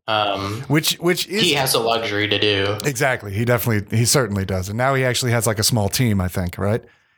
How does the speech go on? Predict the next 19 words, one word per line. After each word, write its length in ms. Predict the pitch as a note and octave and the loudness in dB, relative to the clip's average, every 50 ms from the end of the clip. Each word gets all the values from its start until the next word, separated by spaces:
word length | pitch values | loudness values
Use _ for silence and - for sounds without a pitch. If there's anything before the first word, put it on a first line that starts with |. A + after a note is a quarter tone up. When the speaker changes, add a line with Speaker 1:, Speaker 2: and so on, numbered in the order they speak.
| _ _ - | _ _ -12
Speaker 2:
It's 100 | G2+ - | -8 -2
not 120 | A#2 A2+ C#3 | 0 2 2
just 80 | B2 A2 | 4 4
Speaker 1:
Yeah. 180 | G2+ G2+ G#2 | 2 2 2
Speaker 2:
him 140 | A2+ A2 G#2+ | 0 0 0
anymore. 280 | G#2+ G#2+ G#2+ A2+ A2+ G#2+ | 2 2 2 2 2 2
Yeah, 200 | G2+ G2 F#2 F#2 | 0 0 0 0
yeah, 160 | F#2 F2+ F2+ | 0 0 0
yeah. 180 | F2 F2+ F2+ F2+ - - - - - - - - _ _ _ - | 0 -2 -2 -4 -6 -12 -20 -20 -20 -20 -20 -20 _ _ _ -4
Uh, 180 | - A2+ G#2+ G#2+ G#2+ | -2 0 0 0 0
Stardew 300 | - D#3+ D3 C#3+ C#3+ A#2+ | 2 0 0 0 0 0
Valley 360 | C3 B2 A#2+ A#2 A2+ A#2 A#2 | 2 2 2 2 0 0 0
is, 180 | B2 A#2+ G#2+ | 0 0 0
is 220 | A#2+ A2 A#2+ A2 A2 | 0 0 0 0 0
a 60 | A2 | 0
really 240 | G#2 A2+ G#2 G#2 F#2+ | 0 2 0 0 0
good 120 | G#2 F#2+ | 0 0
example 400 | F#2+ F#2+ G2 G2+ F#2+ F2+ F#2+ F#2+ | 0 0 2 2 0 0 -2 -2
because, 520 | F#2 G2+ F#2+ - A2 G#2 G2+ F#2 F2+ - | -4 -2 0 0 2 2 2 2 0 -2